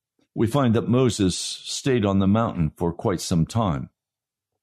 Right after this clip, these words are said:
about a month. And the people began to gather around Aaron,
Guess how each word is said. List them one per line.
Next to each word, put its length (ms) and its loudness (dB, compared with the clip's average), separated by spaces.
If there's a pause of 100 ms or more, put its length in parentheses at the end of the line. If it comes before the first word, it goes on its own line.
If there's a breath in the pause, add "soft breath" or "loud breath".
(1800)
about 240 -4
a 60 0
month. 440 0 (3500 loud breath)
And 180 0
the 80 0
people 400 2
began 460 2
to 200 2 (380)
gather 600 0 (2500)
around 360 2
Aaron, 520 0